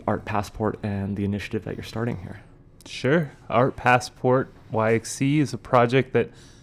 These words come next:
Speaker 2: was sort of born in the production center offices at Paved Arts in the spring. And over the course of the summer, we've partnered with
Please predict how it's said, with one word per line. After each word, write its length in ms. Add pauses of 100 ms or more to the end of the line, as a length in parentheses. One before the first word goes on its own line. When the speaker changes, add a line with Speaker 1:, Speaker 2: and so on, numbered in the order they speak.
(180)
Speaker 2:
was 80
sort 200
of 180
born 300
in 80
the 40
production 540
center 320
offices 560
at 140
Paved 320
Arts 320
in 40
the 80
spring. 540 (640)
And 260
over 140
the 80
course 380
of 60
the 80
summer, 520 (680)
we've 320 (100)
partnered 500
with 360